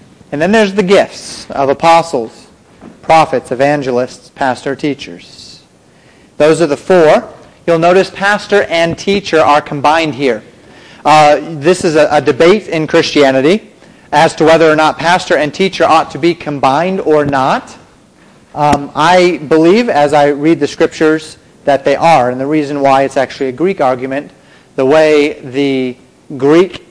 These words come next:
lays out, pastor and teacher seem to be referencing one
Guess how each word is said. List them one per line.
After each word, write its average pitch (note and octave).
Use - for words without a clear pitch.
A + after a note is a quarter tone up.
lays C#3+
out, C3+
pastor E3+
and C#3+
teacher D#3+
seem G3+
to F#3
be F3
referencing D3
one D#3